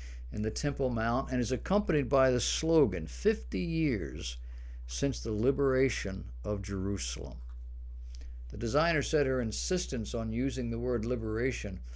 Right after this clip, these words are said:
and not reunification in, in the design sought to counter efforts to distort the Jewish connection with Jerusalem.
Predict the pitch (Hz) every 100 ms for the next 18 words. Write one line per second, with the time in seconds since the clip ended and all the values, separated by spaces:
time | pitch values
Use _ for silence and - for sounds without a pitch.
0 | - - 110 113 120 - 110 110 127 131
1 | - 107 135 139 127 110 107 104 101 -
2 | 113 104 98 - 101 95 135 135 110 101
3 | - 156 156 - - 123 107 - - -
4 | - - 185 196 160 - - 156 156 110
5 | - - - 107 - - 165 180 - 110
6 | 107 135 131 113 - - 117 127 147 -
7 | 117 110 104 135 - - 123 147 156 -
8 | 73